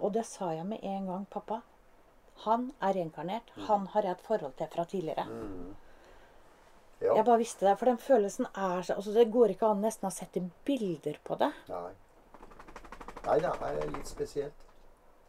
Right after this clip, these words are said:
Speaker 1: Og han kom jo med en helt, noe som normalt ikke skulle vært, som han skulle vite om, for å si det sånn.
Speaker 2: Ja. Det plumpa ut av han liksom,
Speaker 1: Ja.
Speaker 2: som det var helt naturlig.
Speaker 1: Eh.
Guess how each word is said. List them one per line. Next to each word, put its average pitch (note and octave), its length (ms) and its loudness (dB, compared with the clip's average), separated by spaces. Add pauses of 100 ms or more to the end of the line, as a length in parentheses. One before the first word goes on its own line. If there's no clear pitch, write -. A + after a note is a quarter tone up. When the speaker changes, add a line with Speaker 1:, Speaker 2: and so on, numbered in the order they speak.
(1300)
Speaker 1:
Og A2 240 2
han A2 200 -6 (140)
kom F#2+ 260 -4
jo G2+ 160 -8
med G#2 360 -8
en G#2+ 120 -6
helt, G2+ 160 -10 (960)
noe A2+ 160 -6
som A2+ 200 -4
normalt B2 520 -2
ikke - 260 -14
skulle A2+ 380 0
vært, - 480 -2 (720)
som - 140 -18
han G#2 180 -2
skulle A#2 260 -14
vite A#2+ 320 -16
om, C#3 160 -4 (140)
for A2 80 -10
å A2 80 -4
si A2 100 -12
det A2+ 120 -8
sånn. C3 240 -10
Speaker 2:
Ja. A3 300 2 (720)
Det G#3+ 300 -4
plumpa G3 640 0
ut - 220 -6
av E3+ 80 -4
han F3+ 80 -4
liksom, F3+ 240 0
Speaker 1:
Ja. A3 40 2
Speaker 2:
som G3 140 -2
det F#3 80 2
var F#3+ 120 2
helt F3+ 360 -2
naturlig. F3+ 720 -2 (200)
Speaker 1:
Eh. C3 380 -8